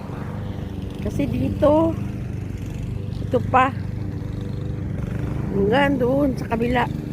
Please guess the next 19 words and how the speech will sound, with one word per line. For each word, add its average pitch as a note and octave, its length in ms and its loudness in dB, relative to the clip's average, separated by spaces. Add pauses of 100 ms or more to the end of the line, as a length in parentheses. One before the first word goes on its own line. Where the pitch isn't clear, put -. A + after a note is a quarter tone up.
(280)
doon A#3 160 2
sa B3 160 0
pinaghahardinan A3 2000 2
niya, G#3+ 320 4 (1200)
ay, G#3 240 6 (880)
ano, G3+ 240 2 (880)
meron C4+ 320 4
din D4 160 4
naman C#4+ 240 4
ditong C4 400 2
panggupit. G#3+ 480 2 (1040)
Siguro, G3 400 6 (160)
gugupitan G#3 560 2
niya G3+ 240 6
yung G3+ 80 2
mga F#3+ 160 2
tabi-tabi F#3 560 4
para E3+ 160 0
pantay-pantay. E3+ 880 2